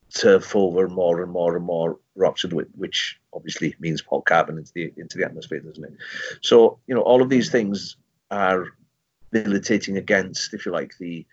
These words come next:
environmentalists who say, yes, we need it for, uh, to address climate change. There are so many bad things about it. I mean, the mining industry in general, it, you know, there are issues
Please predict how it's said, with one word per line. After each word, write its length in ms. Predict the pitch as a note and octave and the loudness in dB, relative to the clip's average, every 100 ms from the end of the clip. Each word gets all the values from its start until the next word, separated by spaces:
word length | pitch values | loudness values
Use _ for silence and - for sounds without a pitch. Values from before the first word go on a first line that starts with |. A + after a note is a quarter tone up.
| - _ _ _ _ _ - | -20 _ _ _ _ _ -10
environmentalists 1080 | G2 F#2+ F2+ E2 F2+ E2+ F2+ E2+ - - - | -4 -2 -2 -2 -8 -10 -8 -8 -6 -8 -8
who 80 | - | -6
say, 460 | E2 F2+ D#2+ D#2 - _ | 0 2 4 2 -4 _
yes, 280 | E2+ - - | -2 -2 -4
we 80 | F2 | -8
need 200 | E2 D2+ | -8 -12
it 120 | - | -4
for, 280 | F2+ D#2+ - _ _ _ _ _ - - - - _ F2+ | -2 -2 -4 _ _ _ _ _ -20 -20 -20 -20 _ -14
uh, 240 | F2+ E2 E2 | -10 -8 -2
to 100 | F#2 | 0
address 280 | E2+ F2+ - | 4 4 4
climate 400 | - F2 D2+ C#2+ | 2 2 0 -4
change. 460 | - C#2 B1 - - _ _ _ _ _ _ _ - | -2 -2 -4 -12 -14 _ _ _ _ _ _ _ 6
There 120 | A#2+ | 6
are 40 | |
so 200 | A#2 C#3+ C#3+ | 8 4 4
many 200 | C#3+ C3+ | 2 0
bad 340 | C3 B2 A#2 | 2 2 0
things 300 | - B2 G2 | -4 -6 -2
about 220 | G#2+ F2+ | -2 -2
it. 80 | - A#2 | -2 0
I 40 | |
mean, 160 | A#2+ A#2 | 0 2
the 60 | |
mining 300 | A#2+ C3 A#2+ | 2 2 2
industry 300 | F#2+ F2 - | -2 -6 -10
in 80 | F2+ | -4
general, 380 | F#2+ F2 D2 C2+ - | 0 0 -2 -10 -10
it, 140 | F#2+ - | -10 -8
you 80 | G2+ | -4
know, 260 | D#2 - E2 | -4 -4 -2
there 120 | F#2 | -2
are 100 | F#2 | 0
issues 460 | - - F2 D#2+ | -2 -4 -6 -8